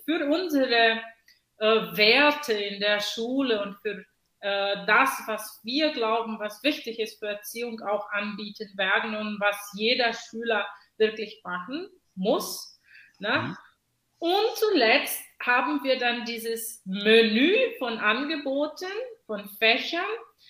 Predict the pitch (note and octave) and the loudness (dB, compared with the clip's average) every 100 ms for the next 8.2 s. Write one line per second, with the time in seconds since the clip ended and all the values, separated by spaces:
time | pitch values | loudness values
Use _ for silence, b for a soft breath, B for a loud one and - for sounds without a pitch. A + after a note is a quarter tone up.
0 | b - F#3 G#3 A#3 C4+ E4+ F4 - B3+ | b -12 -6 0 2 2 0 -4 -4 -2
1 | B3 B3+ A3+ A3 A3+ - - B3+ C#4 F4+ | 0 -2 -6 -10 -10 -14 -14 -6 -2 2
2 | A4 A4+ - - - A#3+ A3+ - B3+ C4+ | 0 0 -6 -12 -4 -4 -2 -4 -2 -2
3 | C4 B3+ A#3+ A#3+ D4 D#4+ - F4 F4 - | -2 -4 -4 -2 -2 0 -6 -8 -10 -6
4 | C#4 C4 A#3 A3+ C4 - D#4 E4+ F#4+ - | -2 0 2 2 0 -4 -4 -4 -6 -16
5 | _ _ _ _ _ - A3+ A3 G#3 - | _ _ _ _ _ -10 -2 -2 -2 -8
6 | - G3 B3+ - - C#4 C4 C4 C4+ - | -10 -8 -8 -10 -16 -6 0 2 0 -4
7 | - C#4+ C#4+ - - B3+ B3 G#3 - - | -2 0 0 -4 -8 -6 -6 -6 -10 -10
8 | D3 | -10